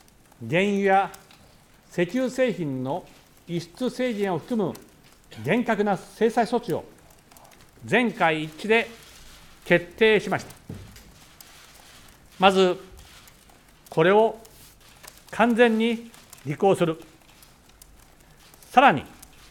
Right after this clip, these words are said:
北朝鮮がその政策を変更しないのであれば、国際社会と共に一層圧力を強化して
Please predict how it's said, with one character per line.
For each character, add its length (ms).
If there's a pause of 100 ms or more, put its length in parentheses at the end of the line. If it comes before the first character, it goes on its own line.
(480)
北 140
朝 120
鮮 180
が 80
そ 80
の 60
政 200
策 240
を 60
変 220
更 280
し 140
な 100
い 60
の 100
で 80
あ 60
れ 80
ば、 320 (1040)
国 160
際 280
社 140
会 200
と 80
共 220
に 240 (1120)
一 120
層 420 (600)
圧 240
力 280
を 100
強 220
化 160
し 60
て 240